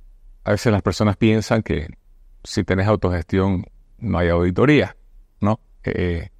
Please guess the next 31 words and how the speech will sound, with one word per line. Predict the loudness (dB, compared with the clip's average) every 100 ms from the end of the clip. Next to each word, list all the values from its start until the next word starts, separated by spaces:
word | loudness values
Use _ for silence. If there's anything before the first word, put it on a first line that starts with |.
| _ -20 -20 -20 -20 -20 -20 -2
¿por | 2
qué | 2
pensás | 2 2 2 0
que, | 2 2 2 -6 _ -4
que | 0
auditoría | 2 2 2 2
en | 2
este | 2 0
caso | -2 -2
sí | -2 2
agrega | 4 4 4 4
valor | 4 2 0 -2 -10
en, | -8 -6 -6 -8 -14 -20 -20 -8
en | -2
una | 2 2
empresa | 2 0 2 0
de, | 0 -4 -8 -20 -20 -20 -20 -20 -20 -8
de | 0 2
autogestión, | 2 0 0 -2 0 0 0 -2 -10 -8
tomando | 0 4 4
en |
cuenta | 2 2 2
que |
estabas | 2 4 6
hablando | 4 4 2
ahora | 2 2
del | -2 -6 -2
tema | 0 0 -2
de | -2 0
agregar | 2 2 4
valor? | 2 0 -4